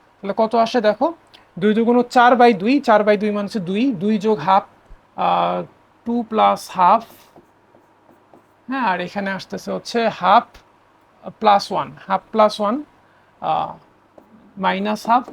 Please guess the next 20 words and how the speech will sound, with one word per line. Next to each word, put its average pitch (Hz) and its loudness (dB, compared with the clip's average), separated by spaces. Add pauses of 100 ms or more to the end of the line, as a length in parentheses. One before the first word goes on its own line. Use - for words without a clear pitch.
(120)
যেহেতু 190 -6
মাইনাস 185 -6
দ্বিগুণ, 208 -6 (140)
মাইনাস 175 -8
ওয়ান। 208 -4 (560)
তাহলে 185 -4
দেখো, 185 -4 (100)
হাফ 214 4
আর 226 4
মাইনাস 208 -2
হাফ 233 -2
কাটা 214 4
যাবে, 214 -4
টু 226 -4 (100)
থেকে 214 -2
এক 185 0
বিয়োগ 196 -6
করলে 185 -6
আসতেছে - -8 (120)
এক। - -20